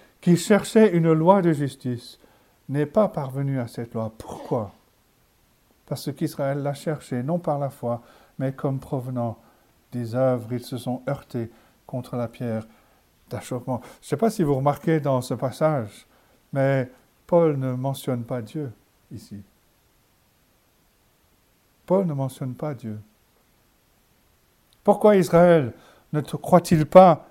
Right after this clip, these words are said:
en Dieu ? Ne croit-il pas plutôt dans le Seigneur Jésus-Christ ? La réponse est dans le camp d'Israël. C'est à cause d'Israël qu'Israël ne croit pas.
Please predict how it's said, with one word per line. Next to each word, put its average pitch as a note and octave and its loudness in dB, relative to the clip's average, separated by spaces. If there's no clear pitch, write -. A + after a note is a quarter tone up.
en C#3+ 2
Dieu ? C3+ 0
Ne D#3 4
croit-il F3+ 4
pas F#3+ 10
plutôt F3 4
dans D3+ 0
le D3 2
Seigneur D3+ 0
Jésus-Christ ? C3+ -4
La C#3 -2
réponse C#3 -4
est C3+ -4
dans B2+ 0
le A#2+ -2
camp C#3+ -6
d'Israël. G2+ -12
C'est C3+ -4
à C3+ -2
cause E3+ 2
d'Israël D#3 -2
qu'Israël B2 -6
ne G#2+ -8
croit G2+ -14
pas. F2 -18